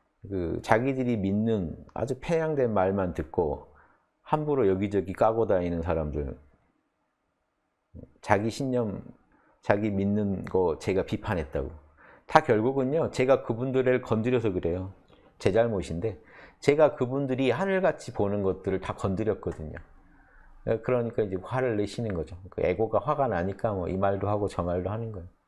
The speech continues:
그렇게 이해합니다. 그 저 의심하는 분 중에 이런 것도 많아요.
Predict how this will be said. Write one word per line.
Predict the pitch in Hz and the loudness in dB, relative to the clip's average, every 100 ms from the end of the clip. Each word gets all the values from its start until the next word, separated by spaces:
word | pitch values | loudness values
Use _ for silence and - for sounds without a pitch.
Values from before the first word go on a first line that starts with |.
| _ _ _ _ _ | _ _ _ _ _
그렇게 | 95 92 98 | -8 -6 -4
이해합니다. | 90 95 101 113 104 - _ _ _ _ _ _ _ _ - - - | -2 -2 -4 -8 -14 -20 _ _ _ _ _ _ _ _ -20 -20 -20
그 | - 180 160 127 - | 2 4 4 2 0
저 | 139 147 160 143 | 4 6 8 6
의심하는 | 143 143 160 135 127 117 | 4 0 -2 0 0 0
분 | 107 104 | -2 -2
중에 | 101 98 | -2 0
이런 | 95 117 127 | 2 2 2
것도 | 101 92 | -2 0
많아요. | 87 80 65 62 | 0 -2 -4 -6